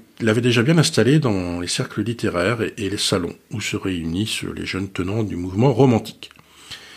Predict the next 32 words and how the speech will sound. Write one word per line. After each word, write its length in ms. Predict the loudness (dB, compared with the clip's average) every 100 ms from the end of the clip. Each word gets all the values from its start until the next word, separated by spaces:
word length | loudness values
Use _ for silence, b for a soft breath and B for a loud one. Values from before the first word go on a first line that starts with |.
| B B B B
C'est 160 | -4 2
alors 200 | 2 4
que 80 |
paraît 280 | 2 2 2
ce 140 | 0 -2
roman 260 | 0 2
La 100 | 2
peau 100 | 0
de 60 | -4
chagrin 340 | -4 0 0
qui 200 | 0 -2
aura 200 | 0 0
un 40 | 0
succès 320 | -2 -2 -2
fulgurant, 640 | -2 0 4 4 4 -4 -12 B B B B 0
et 320 | 2 2 0
ce 200 | 0 0
bien 200 | 2 4
au-delà 260 | 6 4 2
des 100 | 0
frontières 320 | -4 -4 -4
françaises. 360 | -4 0 0
Par 140 | 0 2
exemple, 300 | 2 0 -4 B B B B B -20 -20 -8
chez 200 | -2 0
Goethe, 380 | 4 2 2 -8
Goethe, 440 | 0 4 4 0 -12
pardon, 380 | -6 0 0 -2 -16
Goethe, 280 | -16 -16 -18 -14
n'importe 320 | -10 -8 -10
quoi, 180 | -10 -14 B B B B -2
Goethe, 460 | 6 6 6 0